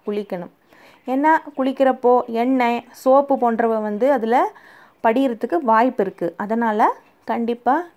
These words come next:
நகைகளை வந்து கழட்டி வச்சுட்டு தான் வந்து குளிக்கணும். அதே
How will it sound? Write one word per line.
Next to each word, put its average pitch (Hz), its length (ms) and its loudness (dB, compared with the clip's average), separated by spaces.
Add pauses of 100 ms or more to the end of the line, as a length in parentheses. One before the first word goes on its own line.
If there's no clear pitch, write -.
நகைகளை 240 500 -4
வந்து 208 200 -2 (480)
கழட்டி 240 400 0
வச்சுட்டு 196 380 -10
தான் 269 220 -2
வந்து 214 240 -2 (1200)
குளிக்கணும். 196 480 -6 (640)
அதே 233 160 2